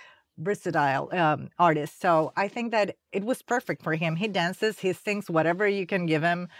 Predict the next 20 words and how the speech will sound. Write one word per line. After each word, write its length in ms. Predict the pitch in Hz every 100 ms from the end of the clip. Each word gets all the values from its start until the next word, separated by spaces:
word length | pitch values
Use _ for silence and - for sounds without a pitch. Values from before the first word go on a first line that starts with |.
| - - -
uh, 200 | - 180
whatever 360 | 160 170 175 214
he 220 | 170 185
wants 300 | 190 185 -
to, 420 | 208 175 151 127
to 160 | - 196
express. 500 | 165 - 165 185 - - - - -
And, 340 | 208 202 196
um, 380 | 196 190 185 185
I 120 | 208 254
think 160 | 359
it 60 | 359
was 180 | 240 240
an 120 | 233
amazing 720 | 202 196 233 220 170 156 156
job 280 | 180 160 151
we 140 | 170
did 200 | 165 170
together 440 | - 175 190 226 226
with 420 | 190 233 320